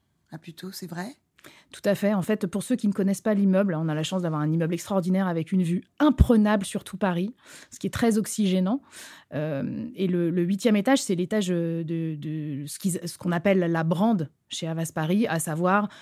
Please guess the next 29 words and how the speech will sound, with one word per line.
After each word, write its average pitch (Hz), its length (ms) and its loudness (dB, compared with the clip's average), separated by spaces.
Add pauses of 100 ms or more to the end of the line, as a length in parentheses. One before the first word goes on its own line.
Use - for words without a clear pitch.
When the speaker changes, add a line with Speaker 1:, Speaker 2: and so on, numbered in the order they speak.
(220)
Speaker 2:
la 190 140 4
publicité, 196 800 0
le 190 180 2
design, 180 800 2
euh, 165 200 -4
le 185 120 2
social 190 360 -2
media, 170 360 0
le 190 140 2
digital, 170 540 0
donc 156 180 -2
toute - 240 -4
la, 156 300 -4
tout - 120 2
le 277 60 2
périmètre 214 520 2
dont 165 120 -6
moi 175 220 0
je 175 80 -4
m'occupe. 170 340 -6 (380)
Et 151 80 -6
puis 233 100 2
au 214 40 2
cinquième, 180 340 0
il - 20 4
y 233 40 2
a 196 40 2
la 175 60 0
direction. 165 420 -4